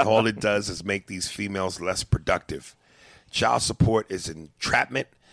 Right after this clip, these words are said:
that allows women to have children without the consent of the father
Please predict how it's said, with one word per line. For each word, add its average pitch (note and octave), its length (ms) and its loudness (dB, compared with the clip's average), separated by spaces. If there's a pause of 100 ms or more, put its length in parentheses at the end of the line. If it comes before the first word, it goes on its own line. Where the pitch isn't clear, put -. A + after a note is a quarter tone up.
(220)
that F2 120 -2
allows F2+ 420 2
women G#2+ 240 0
to - 80 -4
have F#2 240 -2
children A#2 480 0
without F#2+ 280 -4
the - 60 -16
consent - 380 -4
of G2 80 -6
the F2 80 -14
father A#2 480 2